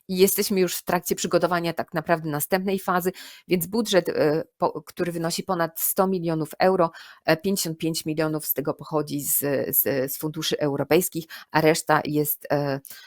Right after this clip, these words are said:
e, jest przy, jest wniesiona przez, e, e, para-, e, uczestniczące, e, uczestniczące instytucje.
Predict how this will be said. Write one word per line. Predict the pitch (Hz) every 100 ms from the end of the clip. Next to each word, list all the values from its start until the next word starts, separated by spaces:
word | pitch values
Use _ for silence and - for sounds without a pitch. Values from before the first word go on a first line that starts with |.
| -
e, | - 147 131
jest | 151 160 -
przy, | - 131 139
jest | 147 147 147
wniesiona | 151 185 185 170 170 151 160 - _
przez, | - 143 147
e, | - 143 143 - 139 - _
e, | 151 151 147 139 156 _ _
para-, | - 151
e, | - 156 147
uczestniczące, | 165 170 - 156 - 151 151 147 139 -
e, | 139 135 - -
uczestniczące | 156 151 147 143 143 -
instytucje. | 139 - - - - -